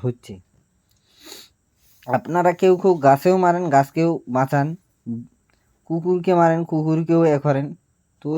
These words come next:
এগুলো হচ্ছে একটা জিনিসকে কষ্ট দেওয়া, আর নিজে কষ্ট করে শেখাটা খুব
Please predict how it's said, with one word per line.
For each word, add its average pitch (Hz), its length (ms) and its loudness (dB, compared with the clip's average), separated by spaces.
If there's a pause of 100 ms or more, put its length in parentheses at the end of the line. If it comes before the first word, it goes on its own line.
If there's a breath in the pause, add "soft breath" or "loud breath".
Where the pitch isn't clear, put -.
(140)
এগুলো 185 280 -2
হচ্ছে 190 380 -2
একটা 160 320 0
জিনিসকে 175 500 -2
কষ্ট 143 320 -4
দেওয়া, 110 280 -2
আর 117 80 -4 (100)
নিজে 160 220 2 (120)
কষ্ট 165 320 0
করে 175 280 0
শেখাটা 160 480 -2
খুব 175 220 -12